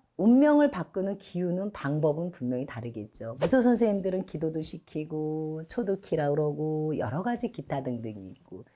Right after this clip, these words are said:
교회에서는 참여하라 그러고, 절에서는 업장을 풀라 하고, 여러분들은 그 모든 공통적인 게 나의 운명을 바꾸기 위해서 분명히 여러분들은 다니시는 거죠.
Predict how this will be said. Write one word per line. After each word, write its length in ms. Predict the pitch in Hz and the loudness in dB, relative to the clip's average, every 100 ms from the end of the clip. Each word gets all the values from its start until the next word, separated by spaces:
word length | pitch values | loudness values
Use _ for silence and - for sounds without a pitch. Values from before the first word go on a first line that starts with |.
| - | 0
교회에서는 1080 | 196 214 214 202 185 175 156 196 240 254 - | 4 6 8 6 4 0 -4 -4 -4 -6 -6
참여하라 600 | - 285 302 254 190 147 | -4 0 4 4 4 2
그러고, 580 | 113 101 95 90 92 - _ _ _ - | -2 -8 -12 -20 -20 -20 _ _ _ -6
절에서는 720 | - 160 175 170 156 156 180 - | 4 6 8 6 2 2 -2 0
업장을 640 | 127 - - 180 214 262 | -2 -2 -4 -2 0 -2
풀라 280 | - 190 160 | -4 -4 -4
하고, 500 | 123 117 117 - - _ _ _ _ _ | -4 -10 -14 -18 -20 _ _ _ _ _
여러분들은 840 | 175 226 285 269 262 262 269 269 - | 8 10 10 8 6 8 6 4 2
그 160 | - | 4
모든 500 | 277 175 185 208 254 | 6 6 6 6 2
공통적인 880 | - 165 175 233 233 233 190 170 156 | 2 -2 -2 -2 -2 0 0 0 -2
게 260 | 185 247 262 _ _ _ _ _ - | 0 0 -4 _ _ _ _ _ 2
나의 340 | 147 190 262 | 6 8 6
운명을 600 | - 165 170 196 247 277 | 6 4 4 6 6 4
바꾸기 420 | 202 151 156 143 | 0 -4 -8 -6
위해서 520 | 131 127 123 123 120 - _ _ | -6 -6 -8 -10 -10 -14 _ _
분명히 380 | - 135 139 | -4 -2 0
여러분들은 520 | 117 113 107 101 113 139 | 0 -2 -4 -8 -8 -8
다니시는 540 | 120 113 110 - 117 | -8 -8 -8 -12 -14
거죠. 340 | 139 - 113 | -14 -14 -14